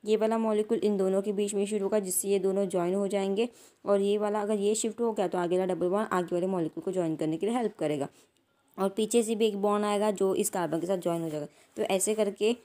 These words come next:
अ, जहाँ पे डबल है वहाँ पे सिंगल होगा, जहाँ पे बॉन्ड नहीं है वहाँ पे बॉन्ड बनेगा। डबल का सिंगल,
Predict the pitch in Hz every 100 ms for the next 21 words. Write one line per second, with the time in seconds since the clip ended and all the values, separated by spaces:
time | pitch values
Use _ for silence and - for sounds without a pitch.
0 | _ - 190 185 190 185 185 208 196 180
1 | 202 208 185 190 190 180 170 202 202 220
2 | 190 175 185 175 175 175 185 202 170 196
3 | 196 196 202 180 170 151 131 - - _
4 | _ _ 190 180 202 202 214 - 190 170
5 | 180